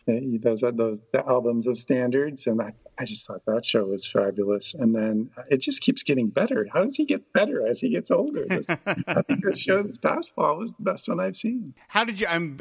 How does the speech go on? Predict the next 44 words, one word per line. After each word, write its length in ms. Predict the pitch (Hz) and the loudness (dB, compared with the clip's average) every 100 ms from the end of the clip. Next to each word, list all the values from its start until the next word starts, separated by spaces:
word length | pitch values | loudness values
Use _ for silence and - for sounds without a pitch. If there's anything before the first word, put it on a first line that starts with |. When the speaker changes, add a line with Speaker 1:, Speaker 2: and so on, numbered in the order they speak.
| 143 | -6
Speaker 2:
I'm 120 | 143 | -6
sure 160 | - | -6
we're 60 | 180 | -6
sort 200 | - 170 | -2 -2
of 80 | 135 | 0
backfilling. 520 | 143 151 - 139 135 | 0 0 -4 -4 -2
How 160 | 117 160 | 0 -2
did 120 | 156 | -2
you 60 | |
become 180 | 147 165 | -2 0
a 80 | 143 | -2
fan 220 | - 143 | 0 -2
in 100 | 135 | -2
the 160 | 127 123 | -4 -6
first 260 | - 165 | -6 -10
place? 220 | - 104 _ | -12 -18 _
Speaker 1:
Yeah, 320 | 143 165 220 151 | 0 2 0 -6
yeah. 220 | 131 165 196 - | -12 -14 -14 -4
I'm, 180 | 190 214 - | 0 0 2
I'm, 240 | 143 175 | 0 2
uh, 280 | 156 135 127 131 _ | 2 2 -2 -6 _
I'm 140 | 131 135 | -10 -6
a 60 | 107 | -2
big 180 | 120 113 | -2 -2
U 180 | 123 | -4
two 220 | 135 139 156 | -2 -4 -4
fan. 340 | - 101 101 | -10 -12 -6
U 120 | 107 127 | -4 -2
two 260 | - 135 | 0 0
is 120 | 123 | -2
kind 260 | - 120 120 | -2 -4 -4
of 100 | 110 | -2
the 80 | 101 | -2
soundtrack 500 | - 120 120 - 110 | 0 0 -2 -2 -4
of 60 | - _ | -4 _
my 200 | 110 104 - - | -8 -8 -10 -6
twenties 260 | 123 113 | -4 -2
and 200 | 110 107 107 | -2 -2 0
thirties, 560 | - 127 120 117 113 - - | 2 2 2 0 0 -2 -2
and 320 | 117 113 107 - _ _ | 0 0 0 -4 _ _
I 100 | - | 0
was, 340 | 123 123 110 - - | 2 4 2 0 2
uh, 360 | 123 117 107 98 - _ _ | 2 4 2 -2 -8 _ _
reading, 800 | 113 135 165 160 131 127 135 120 | 4 4 2 2 2 2 0 -2